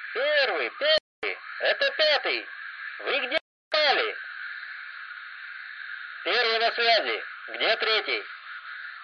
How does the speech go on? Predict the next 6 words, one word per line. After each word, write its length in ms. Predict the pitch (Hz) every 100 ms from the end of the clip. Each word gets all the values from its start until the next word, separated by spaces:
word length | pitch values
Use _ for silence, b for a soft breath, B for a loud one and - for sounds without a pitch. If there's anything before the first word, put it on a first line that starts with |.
| - - - - -
«База 500 | - 262 269 254 269 254
не 60 |
отвечает. 800 | 262 262 277 - - _ - 226 - - - -
Решили 520 | - 190 - 262 285 285 285
вернуться. 640 | 285 571 - _ _ - - - - - - -
Принял 340 | - 494 277